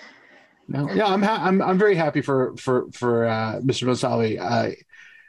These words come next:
I mean, he's been a lot of random places, and I say random not because, you know, they're places you and I wouldn't consider going. It's, they are very different from one another.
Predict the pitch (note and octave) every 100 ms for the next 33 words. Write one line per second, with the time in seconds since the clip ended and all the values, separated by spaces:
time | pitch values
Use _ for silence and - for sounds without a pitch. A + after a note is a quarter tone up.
0 | - B2+ D3 C#3 B2+ - _ _ _ _
1 | _ _ _ - F3 A3+ G#3 C3 D3 B2
2 | - _ - B2 A2 A2+ C3 C3+ B2+ A#2
3 | B2 A#2+ A2 G2+ A2+ F#2+ - - - E3
4 | G3 D4 B3+ C#3 D3+ D3+ C#3 D3+ D3+ C3
5 | - B2+ A2 - _ _ _ _ _ D3
6 | A2+ G#2 - D3 C3+ E3+ D3 A#2+ D#3 D#3+
7 | D#3 C#3 C#3+ B2 B2 A#2 G#3+ E3 C#3 D#3+
8 | A2+ - C3 - F#3 B3 E3 C#3 D3+ A#2+
9 | G#2 F3+ D3+ B2+ - A#2 A#2+ A2 G#2 C#3+
10 | B2+ F2+